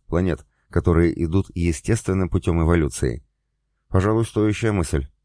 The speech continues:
нужно ее обсудить на совете. Илья еще раз окинул взглядом место, где оставлял своего врага. Планетоид казался надежной тюрьмой. Потом уничтожил все координаты из навигационной системы и стартовал.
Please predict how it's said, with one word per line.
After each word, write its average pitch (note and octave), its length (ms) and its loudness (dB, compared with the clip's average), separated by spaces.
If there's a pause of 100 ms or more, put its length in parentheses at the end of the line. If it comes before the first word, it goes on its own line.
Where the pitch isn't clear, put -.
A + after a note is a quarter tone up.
нужно F2+ 340 -2
ее F#2 240 2
обсудить F2 400 -2
на E2+ 60 0
совете. D#2 420 0 (1200)
Илья E2 380 0
еще G2 240 0
раз F#2 180 -2
окинул F2+ 380 0
взглядом D#2+ 440 0
место, F#2 400 -2 (260)
где E2 220 2
оставлял F#2 400 2
своего E2 340 0
врага. D2 380 0 (560)
Планетоид A2+ 520 2
казался G2+ 460 0
надежной F2+ 440 0
тюрьмой. C2 380 -4 (640)
Потом B2 360 2
уничтожил G#2+ 500 2
все G2+ 200 -2
координаты F2+ 640 0
из D#2+ 180 -4
навигационной E2+ 640 0
системы F#2+ 600 -2
и - 80 -2
стартовал. C2 580 -2